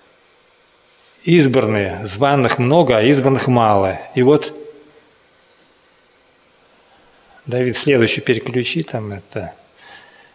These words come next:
Вот, чем отличаются, да? Званые — это просто толпа,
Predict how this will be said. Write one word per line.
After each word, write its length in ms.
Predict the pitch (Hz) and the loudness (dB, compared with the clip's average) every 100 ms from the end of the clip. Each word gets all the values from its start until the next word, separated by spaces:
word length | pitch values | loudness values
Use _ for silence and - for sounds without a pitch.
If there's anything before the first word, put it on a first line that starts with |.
| _ _ | _ _
Вот, 180 | 107 - | -10 -6
чем 280 | - 160 131 | 0 2 2
отличаются, 680 | - 117 127 101 98 - | 0 0 2 0 -2 -6
да? 300 | 104 143 156 - - - - _ _ _ _ _ _ _ _ _ _ | -2 -2 -2 -8 -20 -20 -20 _ _ _ _ _ _ _ _ _ _
Званые — 720 | 202 123 110 135 170 160 151 156 | -6 -2 0 2 2 2 2 2
это 180 | 156 | 2
просто 400 | 147 156 156 160 | 2 2 2 2
толпа, 760 | 135 147 139 165 202 208 - | 2 2 4 4 2 2 -2